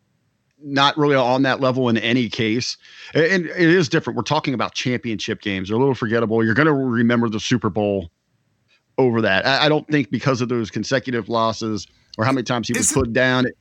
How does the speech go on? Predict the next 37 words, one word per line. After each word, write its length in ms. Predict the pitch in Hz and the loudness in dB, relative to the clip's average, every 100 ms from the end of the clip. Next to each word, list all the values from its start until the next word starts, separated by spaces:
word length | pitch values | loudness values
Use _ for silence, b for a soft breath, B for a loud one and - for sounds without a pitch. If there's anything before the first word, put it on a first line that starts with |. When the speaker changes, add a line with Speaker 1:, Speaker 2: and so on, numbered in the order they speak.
| _ _ - | _ _ -6
Speaker 2:
Isn't 240 | 233 349 | -4 -4
there 140 | 320 | -4
a 40 | 247 | -2
hell 220 | 226 240 | 0 0
of 80 | 226 | -2
a 40 | |
difference 380 | 165 185 208 196 | -6 -6 -6 -6
between 300 | 175 185 165 | -8 -4 -4
having 340 | 165 170 151 | -4 -4 -4
one 220 | 135 151 143 | -6 -6 -6
ring 200 | 143 143 | -8 -8
and 160 | 110 | -10
two, 200 | - 120 | -10 -10
though? 300 | 117 110 107 - _ _ _ _ _ _ _ _ _ _ _ _ _ _ _ _ _ _ _ _ _ _ _ _ _ B B B - | -10 -12 -14 -18 _ _ _ _ _ _ _ _ _ _ _ _ _ _ _ _ _ _ _ _ _ _ _ _ _ B B B -4
Speaker 1:
A, 100 | 175 - | -2 0
a 100 | 165 | 0
bit, 460 | 156 240 - - | 2 2 0 -4
but 180 | 160 143 | -2 0
I, 220 | 160 170 | 0 0
I 60 | 156 | -2
think 180 | 170 151 | -4 -4
when 100 | 147 | -2
you're 220 | 135 117 | -2 -2
weighing 400 | 120 147 156 131 | -2 -2 0 0
the 100 | 110 | -2
losses 560 | 98 131 147 131 110 | -2 2 2 0 -8
down, 380 | 85 98 87 92 104 | -8 -8 -10 -12 -8
and 120 | 135 | -2
now 180 | 139 139 | 0 2
losing 420 | 123 196 220 214 | 2 2 2 0
in 100 | 175 | 0
a 60 | 143 | 0
championship 580 | 147 156 170 156 165 | 0 0 0 -2 -2
game 140 | - 151 | 0 0
is 80 | 127 | 0
gonna 160 | 131 | 0
have 340 | 120 117 117 | 0 0 0